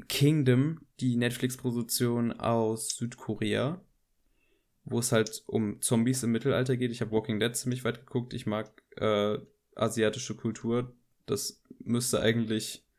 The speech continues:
ein No-Brainer sein für mich, dass ich die, die zwei Staffeln, die es aktuell gibt, mal so durchgucke. Dann aktuell hier bei uns noch nicht verfügbar, beziehungsweise doch auf Apple T V Plus, aber das hat niemand. Äh, Ted Lasso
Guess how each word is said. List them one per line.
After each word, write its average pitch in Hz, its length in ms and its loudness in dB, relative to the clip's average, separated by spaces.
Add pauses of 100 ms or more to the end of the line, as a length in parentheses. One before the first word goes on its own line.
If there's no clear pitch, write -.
(280)
ein 113 160 2
No-Brainer 110 540 4
sein 104 180 2
für 110 140 -8
mich, 104 220 -4
dass 104 200 -2
ich - 80 -14
die, 107 400 -6
die 104 200 -6
zwei 107 320 0
Staffeln, 113 340 -2
die 120 60 -2
es 120 100 -8
aktuell 113 300 0
gibt, - 440 -10 (260)
mal 107 400 -6
so 107 160 -4
durchgucke. 123 720 -4 (2750)
Dann 123 240 6
aktuell 117 320 2
hier 123 180 4
bei 120 80 6
uns 127 240 2
noch 123 60 0
nicht 110 180 -4
verfügbar, 123 720 -2 (200)
beziehungsweise 113 400 0
doch 123 200 2
auf - 140 -4
Apple 127 200 -2
T 110 260 -6
V 104 60 -4
Plus, - 280 -2
aber 110 100 2
das 101 160 0
hat 120 140 -4
niemand. 120 340 -2 (560)
Äh, 107 280 2
Ted - 260 0
Lasso 143 540 0